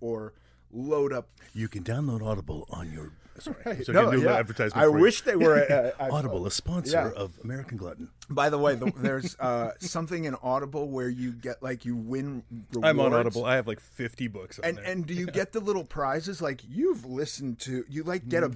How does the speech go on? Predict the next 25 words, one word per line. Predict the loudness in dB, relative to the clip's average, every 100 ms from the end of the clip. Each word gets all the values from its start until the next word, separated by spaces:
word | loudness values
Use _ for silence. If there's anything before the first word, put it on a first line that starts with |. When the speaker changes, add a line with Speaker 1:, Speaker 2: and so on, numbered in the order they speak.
| -6
Speaker 1:
badge. | -6 -4 -4 -4 -6 -12
And | -8
I | -6 -6
started | -6 -4 -4 -4 -4
getting | -4 -4
all | -6 -6
these | -8 -10
badges | -10 -8 -8 -10 -12
'cause | -12 -6
I | -6
was | -6
Speaker 2:
Yeah. | -10
Speaker 1:
crushing | -10 -8 -8 -8 -8
books | -6 -8 -8
on | -8
Audible. | -8 -8 -8 -8 -8
Um, | -6 -4 -4 -6 -10 _ _ _ _ _ _ -8
going | -2 -2 -2
back, | -2 -4 -6
this | -12
was | -12 -10
before | -8 -8 -8 -6 -6 -4
really | -6 -6 -6
the, | -8 -10 -8
uh, | -8 -10